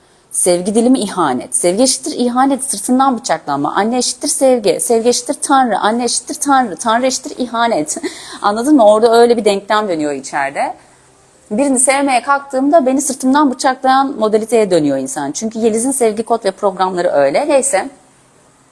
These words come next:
Artık acıtıyor. <laughs> "Lütfen biraz kendi yaratımlarımı durdurabilir miyiz?" dedim Tanrı'ya. Hani "Bir mola ver istersen tatlım." falan diye. "Tamam dönüştüreceğiz. Onu da dönüştüreceğiz kanka, bro. Biraz mola mı versek? Öleceğim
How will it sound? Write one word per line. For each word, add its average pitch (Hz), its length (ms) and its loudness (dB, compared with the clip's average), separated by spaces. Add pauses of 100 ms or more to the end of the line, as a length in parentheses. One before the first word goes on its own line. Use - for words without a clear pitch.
(760)
Artık 196 340 0
acıtıyor. 185 500 2 (460)
<laughs> 381 420 -6
"Lütfen 196 420 -2
biraz 208 320 0 (140)
kendi 190 300 0
yaratımlarımı 196 680 -2
durdurabilir 190 480 0
miyiz?" 233 440 2
dedim 170 280 -4
Tanrı'ya. 180 640 -2
Hani 160 320 -6 (100)
"Bir 156 220 -4
mola 175 220 0
ver 202 200 2 (120)
istersen 143 520 -2 (280)
tatlım." 147 300 -4 (360)
falan 151 300 0
diye. 190 320 -6 (400)
"Tamam 220 300 2
dönüştüreceğiz. 226 640 0 (100)
Onu 220 180 0
da 247 120 4
dönüştüreceğiz 180 640 -2
kanka, 208 640 0
bro. 208 320 2 (220)
Biraz 214 280 2
mola 214 180 2
mı 294 120 4
versek? 175 520 0
Öleceğim 190 480 0